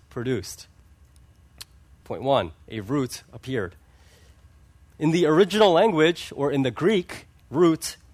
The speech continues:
I found eleven other appearances of the word gentleness in noun form. Eleven other places that I found. There could be more, excluding Galatians five as we see it tonight.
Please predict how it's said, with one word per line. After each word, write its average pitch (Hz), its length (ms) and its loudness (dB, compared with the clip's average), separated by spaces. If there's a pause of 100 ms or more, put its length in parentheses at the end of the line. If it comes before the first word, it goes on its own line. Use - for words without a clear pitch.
(240)
I 139 140 -4
found 143 240 2
eleven 156 580 2
other 160 340 4
appearances 143 840 0
of 127 220 -6
the 127 80 -4
word 123 240 -2
gentleness 131 760 -2 (220)
in 117 220 -4
noun 98 300 -2
form. 110 460 -2 (260)
Eleven 143 400 2
other 156 200 0
places 139 380 -6
that 113 180 -2
I 120 120 0
found. 101 240 -4
There 95 100 -12
could 143 160 -12
be 156 80 -8
more, 104 240 -4 (600)
excluding 156 680 2
Galatians 131 600 -4
five 110 560 -4
as 101 180 -10
we 101 60 -10
see 101 200 -8
it 95 140 -10
tonight. 101 380 -2